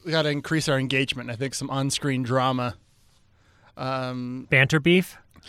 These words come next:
Speaker 1: Yeah, some banter beef. But, like, internal, like, that worked real good for H three H three's podcast. So, I guess, uh, fuck you.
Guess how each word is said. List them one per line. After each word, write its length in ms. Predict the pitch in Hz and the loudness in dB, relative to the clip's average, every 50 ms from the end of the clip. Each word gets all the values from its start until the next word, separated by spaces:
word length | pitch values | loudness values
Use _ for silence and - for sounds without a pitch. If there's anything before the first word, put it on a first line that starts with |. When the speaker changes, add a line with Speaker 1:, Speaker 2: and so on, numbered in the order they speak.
| - - | -6 2
Speaker 1:
Yeah, 120 | 202 196 | 4 4
some 180 | 156 - 147 147 | 4 4 4 2
banter 360 | 131 147 151 156 147 - 143 | 4 4 4 4 2 0 -2
beef. 400 | 123 131 127 123 117 - - - _ _ _ _ _ _ _ _ _ _ - - 120 - | -2 -2 -2 -4 -4 -8 -14 -20 _ _ _ _ _ _ _ _ _ _ -20 -20 -2 0
But, 180 | 151 180 - | 2 2 2
like, 220 | 175 175 170 170 - | 2 0 -2 0 0
internal, 540 | 165 175 214 175 208 214 226 240 262 277 254 - - - - - _ _ _ _ _ _ - - - - - - | 0 0 2 4 4 4 6 6 4 2 0 -6 -14 -20 -20 -20 _ _ _ _ _ _ -20 -20 -20 -16 -8 -4
like, 140 | 165 147 - | -4 0 2
that 120 | 190 175 | 4 4
worked 200 | 180 185 170 - | 4 4 2 4
real 200 | 180 185 190 185 | 6 6 6 8
good 200 | 156 - 180 170 - | 8 6 4 2 2
for 120 | - 170 | 2 2
H 200 | 165 165 160 - | 2 2 2 0
three 200 | - 170 170 165 | 2 2 2 4
H 140 | 160 151 - | 2 2 2
three's 220 | - 160 165 165 | 2 2 2 2
podcast. 640 | - - 165 170 170 160 - 180 180 185 170 - - - - _ _ _ - - - - - - _ - | 4 4 4 4 4 4 4 4 4 4 2 -2 -6 -16 -20 _ _ _ -20 -20 -20 -20 -20 -20 _ -12
So, 320 | - 175 165 147 139 - - | -6 -4 -2 -2 -2 -4 -6
I 80 | 143 | -4
guess, 280 | 143 165 170 143 - - | 0 0 0 0 0 0
uh, 240 | 156 139 139 139 139 | 0 0 0 0 2
fuck 280 | - - 214 196 - | 4 4 4 6 6
you. 240 | 208 202 160 127 110 | 6 6 6 6 4